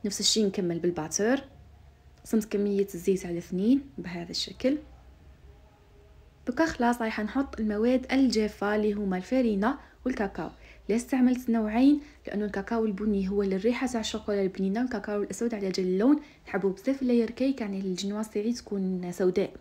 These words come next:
يعني طعمها يكون ولا شكلها، آه، يكون مشهي. كما راكم تشوفوا راني نخلط غير بشويه حتى تدخل كامل كميه الفارينه.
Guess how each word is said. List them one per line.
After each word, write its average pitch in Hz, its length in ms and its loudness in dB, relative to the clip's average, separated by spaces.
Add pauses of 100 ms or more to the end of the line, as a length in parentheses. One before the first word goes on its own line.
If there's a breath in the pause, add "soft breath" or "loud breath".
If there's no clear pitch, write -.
(480 loud breath)
يعني 190 160 -2
طعمها 202 500 -2
يكون 226 380 0
ولا 196 140 0
شكلها، 226 540 0 (500 loud breath)
آه، 185 100 -2
يكون 226 320 2
مشهي. 196 440 0 (1600)
كما 202 220 -4
راكم 196 240 -4
تشوفوا 190 300 -6
راني 185 80 -2
نخلط 180 340 -6
غير 202 160 0
بشويه 180 560 -2 (920)
حتى - 240 -2
تدخل 220 300 -2
كامل 233 400 2
كميه 220 480 0
الفارينه. 170 500 -6